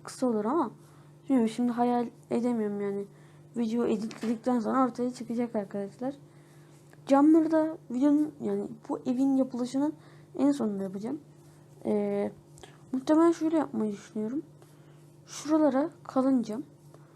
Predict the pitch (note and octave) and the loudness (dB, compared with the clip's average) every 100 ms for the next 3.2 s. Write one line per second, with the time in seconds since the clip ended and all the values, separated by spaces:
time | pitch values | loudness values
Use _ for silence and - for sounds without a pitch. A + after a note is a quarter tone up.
0 | - - - - - - D4+ D4 F4 D4+ | -20 -20 -20 -20 -12 -2 -2 4 6 8
1 | A#3+ G#3+ D4+ B3 A3 A3+ A#3+ - D4 B3 | 4 0 -4 -2 0 0 -4 -6 -4 -4
2 | A#3 A3 G#3 G3+ G3+ G3+ G3 G3 G3+ G3 | -4 -8 -8 -6 -6 -4 -6 -8 -10 -10
3 | G3+ A#3 | -8 -6